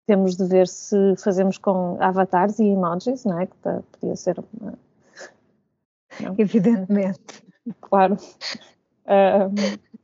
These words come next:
Speaker 1: mas, mas acho que nos abre também aqui outros canais, não é? Onde,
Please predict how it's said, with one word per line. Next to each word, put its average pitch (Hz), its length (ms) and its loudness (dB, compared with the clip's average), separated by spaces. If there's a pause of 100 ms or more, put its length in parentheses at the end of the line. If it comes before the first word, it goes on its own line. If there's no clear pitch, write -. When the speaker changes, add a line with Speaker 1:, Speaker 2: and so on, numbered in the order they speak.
(200)
Speaker 1:
mas, - 840 -2 (1200)
mas 220 260 6
acho 247 300 2
que 240 80 -6
nos 233 200 4
abre 220 300 4
também 196 480 0
aqui 190 260 0
outros 185 180 -2
canais, 165 560 -4
não 165 100 -10
é? 160 100 -6
Onde, 165 260 -8